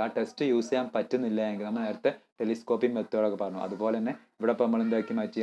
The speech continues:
ഹാർമോണിക് സീരീസിൻ്റെ കേസ് നമ്മൾ ഓരോ ഗ്രൂപ്പാക്കി ചേഞ്ച് ചെയ്തു. ഞാൻ തൊട്ട് മുമ്പ് ചെയ്ത പ്രോബ്ലത്തിൽ നമ്മൾ എന്ത് ചെയ്തു? ജോമെട്രിക് സീരീസിലേക്ക് മാറ്റിയിട്ട് അങ്ങനെ ചെയ്തു. അപ്പം ഡിഫറെന്റ് ടൈപ്സിൽ നമ്മൾ എന്ത് ചെയ്യണം? പ്രോബ്ലത്തിനെ അപ്രോച്ച് ചെയ്യണം. അപ്പോൾ ഓരോ പ്രോബ്ലം നിങ്ങൾ സീരീസ് എടുക്കുമ്പോൾ എന്താണ്?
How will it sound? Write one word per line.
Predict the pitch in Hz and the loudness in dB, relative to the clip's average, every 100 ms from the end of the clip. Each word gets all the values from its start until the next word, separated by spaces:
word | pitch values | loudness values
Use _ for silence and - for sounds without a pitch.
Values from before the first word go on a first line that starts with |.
| 104 | 0
ഹാർമോണിക് | 107 107 110 120 - | 0 2 -2 -4 -2
സീരീസിൻ്റെ | 113 107 107 110 113 | -2 0 -2 -2 0
കേസ് | 107 104 110 | 0 -2 -4
നമ്മൾ | 107 107 | -4 -2
ഓരോ | 110 104 | -2 0
ഗ്രൂപ്പാക്കി | 107 107 - 110 110 - | 0 0 0 -2 -4 -6
ചേഞ്ച് | 95 95 | -6 -6
ചെയ്തു. | - - _ - | -8 -14 _ -10
ഞാൻ | 110 | -2
തൊട്ട് | 117 - 139 | -2 2 2
മുമ്പ് | 131 123 | 4 2
ചെയ്ത | 123 117 110 | 2 2 2
പ്രോബ്ലത്തിൽ | 107 107 104 | 0 0 -2
നമ്മൾ | 107 104 | -2 -4
എന്ത് | 98 | -4
ചെയ്തു? | 101 - _ _ | -6 -8 _ _
ജോമെട്രിക് | - 113 110 120 - | -2 0 0 -2 0
സീരീസിലേക്ക് | 113 107 - 110 107 104 | 0 0 0 -2 -2 -4
മാറ്റിയിട്ട് | 101 98 104 113 | -4 -4 -4 -4
അങ്ങനെ | 101 101 | -6 -6
ചെയ്തു. | 95 92 | -6 -6
അപ്പം | - 165 - _ _ 104 | -6 -8 -12 _ _ -6
ഡിഫറെന്റ് | 98 131 135 123 | -2 -2 2 2
ടൈപ്സിൽ | 110 - 127 | 2 0 -2
നമ്മൾ | 117 110 | 0 -2
എന്ത് | 107 | -2
ചെയ്യണം? | 104 101 - | -2 -4 -2
പ്രോബ്ലത്തിനെ | 104 101 101 - 120 104 | 0 2 -2 -2 -4 -6
അപ്രോച്ച് | - - 101 - | -6 -2 -2 -2
ചെയ്യണം. | 104 117 - - | -6 -6 -12 -6
അപ്പോൾ | 110 98 | 2 4
ഓരോ | 98 113 131 | 6 6 6
പ്രോബ്ലം | 135 120 117 123 | 6 6 4 2
നിങ്ങൾ | 113 117 113 | 2 0 0
സീരീസ് | 107 104 101 110 | 0 0 -2 -4
എടുക്കുമ്പോൾ | 98 104 104 | -4 -6 -4
എന്താണ്? | 101 101 | -4 -6